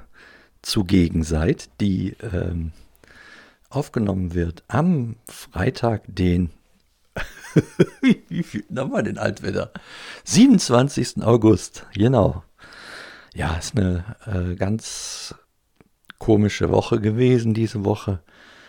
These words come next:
Ähm, und deswegen fasse ich die auch mal so zusammen. Ähm, zum einen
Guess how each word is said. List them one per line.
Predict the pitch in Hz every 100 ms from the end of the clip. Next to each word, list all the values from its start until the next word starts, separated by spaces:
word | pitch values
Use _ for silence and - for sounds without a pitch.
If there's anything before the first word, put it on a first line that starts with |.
| _ _ -
Ähm, | 98 92 92 90 82 - _ _
und | 113 95 87 _ _ - - - -
deswegen | 95 - 92 85
fasse | - 92
ich | 98
die | - -
auch | - -
mal | 90 98 _ _ _
so | 117 95 104
zusammen. | 113 - 113 113 131 127 113 - - - - - _ _ _ -
Ähm, | 101 98 98 98 98 95
zum | - 92 -
einen | 95 90 117 131 123 110